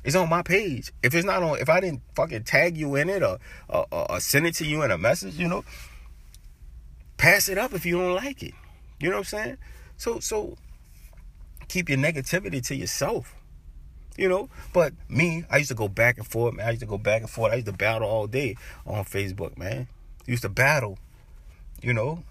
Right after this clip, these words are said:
'cause I, I, I was the type, I, I'ma have to have the last word. But, man, you know, at the end of the day, that, that, that's just negativity. And you just feeding into somebody's negativity. And one thing about negativity,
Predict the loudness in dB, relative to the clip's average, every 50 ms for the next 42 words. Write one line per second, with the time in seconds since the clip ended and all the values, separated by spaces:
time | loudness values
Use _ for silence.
0 | -18 -12 -6 -6 -4 -4 -4 -4 -4 -4 -4 -4 -4 -2 0 0 0 0 0 -4
1 | -4 0 0 0 0 0 -6 -12 -18 -20 -20 -10 -4 -4 -4 -4 -4 -8 -16 -16
2 | -8 -2 0 2 4 4 4 4 4 2 2 2 2 2 0 0 2 2 2 2
3 | 2 2 0 2 2 2 2 0 -4 -10 -18 -18 -18 -18 -20 -18 -18 -18 -18 -18
4 | -16 -18 -18 -18 -18 -18 -18 -16 -6 0 2 2 2 2 0 -6 -14 -20 -20 -20
5 | -18 -18 -18 -18 -18 -20 -20 -20 -20 -20 -18 -18 -16 -10 -6 -4 -2 -2 -2 -2
6 | -2 -2 -2 -4 -6 -8 -12 -16 -8 -2 -2 0 0 0 0 0 -2 -4 -4 0
7 | 0 2 2 0 -2 -6 -6 -4 -2 -2 -2 0 -2 -2 -2 -4 -6 -4 -4 -2
8 | -2 -4 -6 -2 2 2 2 2 2 0 0 2 2 2 2 0 -4 -6 -10 -14
9 | -16 -16 -16 -8 -2 2 2 4 4 2 0 -2 -2 0 0 2 2 2 0 0
10 | -2 -2 0 0 -2 0 0 0 0 0 0 -2 -2 -4 -4 -2 0 0 0 0
11 | 0 -2 -2 0 0 2 4 2 2 2 2 0 2 4 4 4 4 2 -4 -2
12 | 2 2 2 2 2 -2 -4 -4 -8 -8